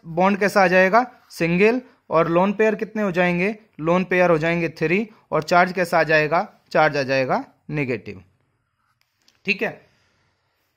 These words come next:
<clears throat> लेकिन एक और स्ट्रक्चर कैसी बन सकती है यहां से? एक और स्ट्रक्चर बन जाएगी कि जब आपका, अ, जो ये ट्रिपल बॉन्ड है, जब इस वाले ऑक्सीजन के साथ आ जाएं, यानी कि यहां आ जाएं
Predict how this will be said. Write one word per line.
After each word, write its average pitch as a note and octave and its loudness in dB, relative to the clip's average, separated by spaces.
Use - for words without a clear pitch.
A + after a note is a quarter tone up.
<clears throat> - -4
लेकिन A3 0
एक F#3+ 0
और B3 6
स्ट्रक्चर B3 -6
कैसी A3+ -2
बन G#3+ -2
सकती A3 -4
है G#3+ 6
यहां G3+ 6
से? A#3 -2
एक G3+ 2
और G3 6
स्ट्रक्चर F#3+ -4
बन F3 0
जाएगी E3+ 2
कि F3 -4
जब G3 2
आपका, F3+ 4
अ, C#3+ -6
जो D3 0
ये F#3 4
ट्रिपल G3+ 0
बॉन्ड F3 2
है, F#3+ 2
जब F3+ -2
इस E3 -6
वाले E3+ 2
ऑक्सीजन D#3 -4
के D3+ -4
साथ E3 2
आ D3+ 2
जाएं, B2 -6
यानी E3 0
कि F#3 -8
यहां D#3+ 2
आ F#3+ 6
जाएं F#3+ 0